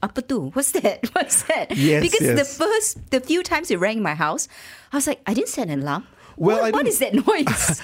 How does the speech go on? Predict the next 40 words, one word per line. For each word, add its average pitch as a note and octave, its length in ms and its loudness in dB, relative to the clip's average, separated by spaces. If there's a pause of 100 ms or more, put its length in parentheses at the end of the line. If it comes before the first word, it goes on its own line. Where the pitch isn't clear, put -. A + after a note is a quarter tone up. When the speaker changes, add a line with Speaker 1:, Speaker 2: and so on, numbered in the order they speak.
Speaker 2:
<laughs> - 100 -8
I F3+ 80 0
don't C#4+ 160 2
have B3+ 160 4
that - 80 -2
problem D3 320 2
because C#3 420 2
my B2 220 0
mom, C3 400 2
who's, A2 240 -2
like, G2 160 -2
seventy-five, G2 800 -2 (520)
doesn't, F3 500 -2 (180)
still A3+ 320 2
connects - 600 0 (120)
and C#3+ 100 0
talks - 280 0
through C#3+ 160 2
the A2+ 100 2
phone. A#2 420 0
So B2+ 540 2
I B2+ 140 2
still F#3 400 0
hear F#3 340 2
the B2+ 140 2
ringtone, B2+ 680 2
but A2 140 -2
it's, - 100 -8
of G2 80 -10
course, - 240 -2
much, A2+ 360 -2
much G#2 280 -4
less. A2 400 -2
Everything D3 380 0
now C3 120 2
is G#2 140 -4
through B2 200 0
WhatsApp G#2+ 420 -2
calls, G2+ 320 0
which, - 180 -12